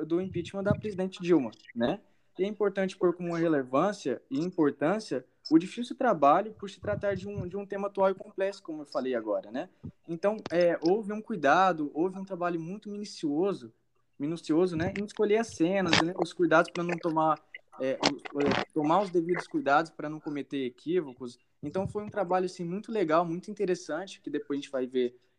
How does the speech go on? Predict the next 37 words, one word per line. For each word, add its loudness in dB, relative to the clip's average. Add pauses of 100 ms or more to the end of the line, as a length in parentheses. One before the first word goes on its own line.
(100)
é, 2
com -8
nossos 0
outros -2
colegas, 2
que -6
a -2
gente -8
vai -2
tá -6
trabalhando 0
com 0
outros 8
pontos, -2 (280)
que 0
isso -2
foi, 4
foi, 2
foi 4
muito -2
fundamental. 6
Por 4
mais -4
que -4
há 4
algum, -2 (180)
alguns -8
defeitos, 0
algumas -10
coisinhas, -8 (320)
foi 6
um 4
trabalho, 4 (280)
um -4
trabalho 2
muito -2
interessante -2